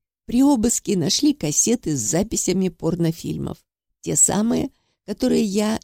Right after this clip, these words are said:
не могла найти у Романа ни на одной, ни на другой квартире. Киря мельком просматривал пленки. На многих из них была запечатлена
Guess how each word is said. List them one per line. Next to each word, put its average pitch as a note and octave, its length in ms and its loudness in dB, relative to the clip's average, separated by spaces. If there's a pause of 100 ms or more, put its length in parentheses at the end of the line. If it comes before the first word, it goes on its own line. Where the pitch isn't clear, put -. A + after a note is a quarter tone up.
не G#3+ 160 -2
могла G3 420 0
найти F3 380 0
у G3 100 2
Романа G3 540 0 (500)
ни A3 240 2
на C4+ 220 4
одной, F#3+ 520 0 (120)
ни G3+ 160 -2
на A3+ 160 2
другой E3 360 0
квартире. - 680 -8 (440)
Киря C4+ 280 4
мельком A3+ 560 0
просматривал F#3 720 -2
пленки. E3+ 760 -4 (380)
На F#3+ 100 -2
многих A3 420 2
из G3+ 180 -2
них A3 340 0
была F#3 260 -2
запечатлена F#3 960 -2